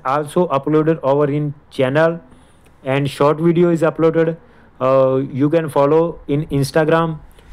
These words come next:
uh, some short videos related morning slide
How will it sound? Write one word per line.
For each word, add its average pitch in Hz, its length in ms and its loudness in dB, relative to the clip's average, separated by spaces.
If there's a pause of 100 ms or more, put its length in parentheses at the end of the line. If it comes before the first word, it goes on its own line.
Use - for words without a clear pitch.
(180)
uh, 127 220 -2
some 143 240 -2
short 139 280 2
videos 160 600 2 (880)
related 139 460 0
morning 143 360 0
slide 151 440 0